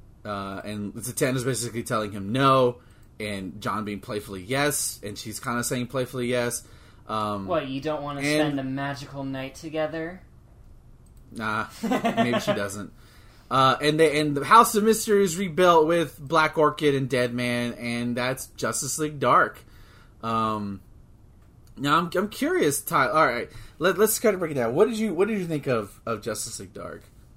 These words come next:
Speaker 2: I thought this was an all right movie. Uh, definitely something I was not expecting. I figured it would be, like, the Justice League teaming up with a slew of new heroes. No,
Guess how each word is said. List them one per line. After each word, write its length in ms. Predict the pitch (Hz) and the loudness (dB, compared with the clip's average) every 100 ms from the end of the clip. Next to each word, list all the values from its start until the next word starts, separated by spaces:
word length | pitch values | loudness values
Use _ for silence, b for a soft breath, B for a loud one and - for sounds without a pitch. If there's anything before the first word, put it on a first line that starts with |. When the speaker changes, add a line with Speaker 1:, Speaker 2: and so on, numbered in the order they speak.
| - | -10
Speaker 2:
I 80 | 302 | -6
thought 240 | 311 339 | -2 -2
this 200 | 269 226 190 | -2 -8 -10
was 140 | 160 | -10
an 260 | 165 143 139 - | -10 -8 -10 -2
all 220 | 151 143 | 0 2
right 180 | 135 127 | 0 -4
movie. 540 | 123 120 123 123 127 131 | -8 -12 -12 -14 -12 -8
Uh, 420 | 135 131 127 127 - b b 160 | -4 -2 -4 -6 -14 b b -8
definitely 520 | 202 214 226 269 262 | -2 0 0 -4 -4
something 460 | 233 240 220 226 208 | -6 -8 -8 -8 -4
I 180 | 180 160 | -2 -2
was 280 | 151 151 127 | -2 -6 -6
not 320 | 131 147 156 | -4 -2 -4
expecting. 580 | 131 - 123 - 120 123 | -6 -8 -10 -10 -14 -12
I 80 | 131 | -10
figured 380 | 160 156 143 | -10 -10 -10
it 140 | 135 127 | -10 -12
would 120 | 131 | -14
be, 160 | 135 135 | -12 -10
like, 260 | 127 123 - b b b | -10 -10 -16 b b b
the 80 | 151 | -12
Justice 480 | 135 147 139 143 - | -8 -8 -10 -14 -14
League 220 | 151 139 | -12 -12
teaming 360 | - 151 143 139 | -12 -12 -8 -8
up 180 | 131 - | -10 -10
with 240 | 135 131 | -12 -12
a 40 | 135 | -16
slew 340 | - 151 143 | -14 -12 -10
of 40 | 135 | -8
new 160 | 143 | -8
heroes. 540 | 123 135 160 120 117 113 | -10 -10 -8 -8 -8 -8
No, 380 | 151 151 123 | -4 -2 -4